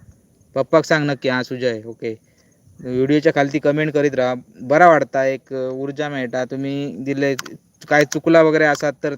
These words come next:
तसा पण सांगा, मग काहीतरी चूक सुधारून गावात. बरेचसे असे आपले ना सबस्क्रायबर आहात ना, त्याच्या खाली ना, मी व्हिडिओच्या खाली ना कमेंट करतात ना, मस्त बरा वाटता.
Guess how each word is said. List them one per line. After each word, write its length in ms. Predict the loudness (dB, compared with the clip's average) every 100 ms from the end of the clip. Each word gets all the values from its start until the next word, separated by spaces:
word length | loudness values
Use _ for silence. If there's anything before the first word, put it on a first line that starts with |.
| -4
तसा 180 | -4
पण 180 | -4 -6
सांगा, 380 | -8 -8 -8 -10 -14 -18
मग 60 | -10
काहीतरी 300 | -8 -8 -10
चूक 220 | -14 -12
सुधारून 500 | -6 -2 0 0 -2
गावात. 300 | -4 -4 -6 -10 _ _ _ _ _ _ _ _
बरेचसे 640 | -6 -4 2 6 6 6 0
असे 200 | 2 -2
आपले 280 | -2 -4
ना 240 | -2 -2 -6 -8 -8 -6
सबस्क्रायबर 500 | -8 -4 -2 0 2
आहात 140 | 0
ना, 100 | -2
त्याच्या 240 | -4 -4 -4
खाली 240 | -2 -2
ना, 100 | -4
मी 120 | -6
व्हिडिओच्या 540 | -6 -4 -2 -2 -2 -4
खाली 180 | -4
ना 100 | -4
कमेंट 360 | -4 -4 -4 -2
करतात 280 | -4 -2 -6
ना, 120 | -4
मस्त 280 | -6 -6 -4
बरा 200 | 0 2
वाटता. 400 | 2 -2 -6 -8